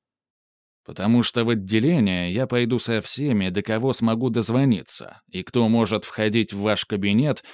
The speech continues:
открывая дверь с пинка. Но не буду,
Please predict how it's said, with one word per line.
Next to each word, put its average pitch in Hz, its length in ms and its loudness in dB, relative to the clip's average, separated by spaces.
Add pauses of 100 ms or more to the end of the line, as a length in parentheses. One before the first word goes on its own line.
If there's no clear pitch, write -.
(120)
открывая 117 600 -2
дверь 101 300 0
с - 100 -6
пинка. 110 480 -2 (540)
Но 104 160 0
не 170 160 4
буду, 101 460 -2